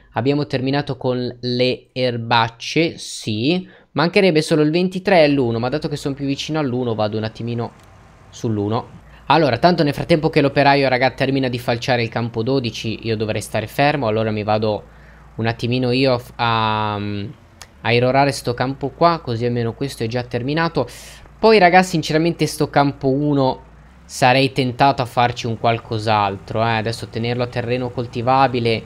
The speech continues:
inizia a diventare un po' piccolo e un po' lontano dalla farm. Non so che farci precisamente, perché purtroppo altri allevamenti non ne possiamo mettere, perché questa mappa blocca qualsiasi altro tipo di allevamento,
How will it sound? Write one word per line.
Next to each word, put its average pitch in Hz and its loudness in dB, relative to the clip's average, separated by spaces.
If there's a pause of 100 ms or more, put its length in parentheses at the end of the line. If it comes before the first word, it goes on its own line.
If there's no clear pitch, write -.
(440)
inizia 147 2
a - -2
diventare 139 2
un 135 0
po' 135 -2
piccolo 180 0
e 127 2
un 120 -2
po' 135 2
lontano 123 0
dalla 113 0
farm. 113 -2
Non 156 -4
so 175 0
che 139 -2
farci 117 0
precisamente, 120 -4
perché 113 -8
purtroppo 123 -2 (440)
altri 160 2
allevamenti 156 2
non 135 2
ne 127 0
possiamo 117 -2
mettere, 101 -2 (480)
perché 113 -2
questa 120 0
mappa 123 2
blocca 110 0
qualsiasi 120 -4
altro 117 -4
tipo 123 -6
di 113 -2
allevamento, 117 -2